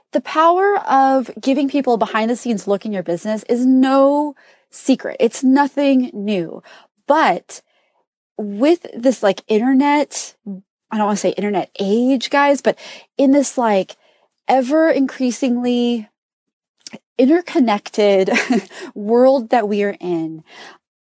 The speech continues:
it may not be a new concept, but giving people behind the scenes look is a critical, critical concept. Like, I would say it's never been more important to your business.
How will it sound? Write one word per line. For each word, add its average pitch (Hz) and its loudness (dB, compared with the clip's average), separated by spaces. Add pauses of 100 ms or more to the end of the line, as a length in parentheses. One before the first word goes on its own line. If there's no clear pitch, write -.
(140)
it - 2
may 254 4
not 302 2
be 262 2
a - 2
new 220 0
concept, 247 -2
but - -2
giving 247 2
people 240 2
behind 208 0
the 214 0
scenes 220 -2
look 190 -2
is 190 0 (400)
a 226 -2
critical, 277 0
critical 220 0
concept. 175 -4
Like, 208 0 (240)
I 302 0
would 392 4
say 277 2
it's - -4
never 240 0
been 220 -4
more 202 -2
important - -6
to 226 -2
your 185 -2
business. 175 -10